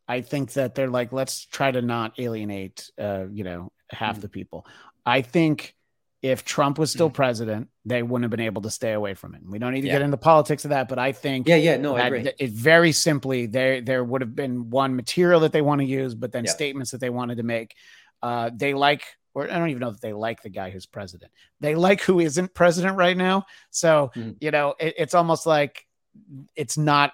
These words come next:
Speaker 1: the issue that it was, you know, e-, even last year we didn't have that. But
Speaker 2: Mm.
Speaker 1: I, I think you're right, though. I think that it was conscious. And if,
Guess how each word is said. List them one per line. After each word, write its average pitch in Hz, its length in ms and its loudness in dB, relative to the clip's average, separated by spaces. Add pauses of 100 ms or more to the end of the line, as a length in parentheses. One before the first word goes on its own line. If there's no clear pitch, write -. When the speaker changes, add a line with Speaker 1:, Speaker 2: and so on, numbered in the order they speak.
Speaker 1:
the 131 280 -6
issue 123 340 -8
that 113 180 -6
it 110 140 -8
was, 110 420 -6
you 135 120 -8
know, 101 320 -6
e-, - 160 -18
even 120 340 -8
last 123 300 -4
year 107 100 -8
we 101 100 -10
didn't 101 200 -10
have 98 200 -12
that. 101 180 -8
But 123 200 -2 (220)
Speaker 2:
Mm. 110 180 -14
Speaker 1:
I, 139 220 2
I 156 140 4
think 214 280 -2
you're 175 120 6
right, 139 300 4
though. - 220 -10 (100)
I 131 120 -2
think 151 320 -2
that 135 320 2
it 139 160 -4
was 139 420 2
conscious. 143 800 -4 (540)
And 131 440 -2
if, 131 360 0